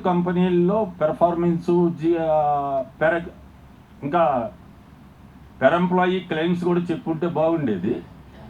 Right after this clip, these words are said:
ఆనంద్. నేను మేనేజ్‌మెంట్ ఎక్స్‌పెన్సెస్ గురించి చెప్తున్నా. ఇది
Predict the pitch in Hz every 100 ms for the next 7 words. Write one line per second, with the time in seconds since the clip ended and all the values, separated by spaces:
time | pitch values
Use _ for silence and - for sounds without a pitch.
0 | 113 131 143 120 113 - - - - -
1 | - - - - - 123 151 151 151 185
2 | 170 123 165 220 214 202 208 185 175 185
3 | 180 180 175 - 175 - 196 - 131 92
4 | - - - - 120 165